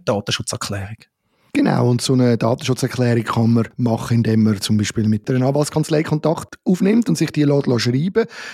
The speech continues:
Speaker 2: indem man irgendwelche, äh, Suchen macht und Vorlagen sucht. Und es gibt auch verschiedene Generatoren im Netz und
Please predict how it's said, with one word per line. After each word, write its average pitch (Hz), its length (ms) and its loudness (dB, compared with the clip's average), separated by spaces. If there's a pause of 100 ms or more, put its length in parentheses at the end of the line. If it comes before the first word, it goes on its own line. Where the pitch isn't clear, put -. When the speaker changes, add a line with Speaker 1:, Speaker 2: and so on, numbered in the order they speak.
Speaker 2:
indem 135 240 0
man 131 100 2
irgendwelche, 135 680 2
äh, 135 160 0
Suchen 196 480 2
macht - 320 0
und 139 80 0
Vorlagen 190 640 0
sucht. 208 320 0
Und 175 80 0
es - 80 -4
gibt 156 160 -2
auch 143 100 -2
verschiedene 139 400 0
Generatoren 135 920 0
im 170 180 2
Netz 156 460 0
und 135 300 2